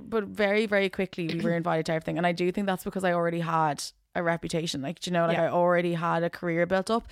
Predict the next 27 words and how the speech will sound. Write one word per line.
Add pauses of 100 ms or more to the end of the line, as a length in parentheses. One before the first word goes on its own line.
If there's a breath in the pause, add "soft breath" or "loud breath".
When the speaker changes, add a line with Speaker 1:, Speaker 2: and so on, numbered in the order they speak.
(420 loud breath)
Speaker 1:
So
that
was
perfect. (180 loud breath)
The
struggle
from
day
one
has
been
making
money. (380 loud breath)
And,
like,
I
hold
my
hands
up,
like,
I
had
no
business
experience.
Like,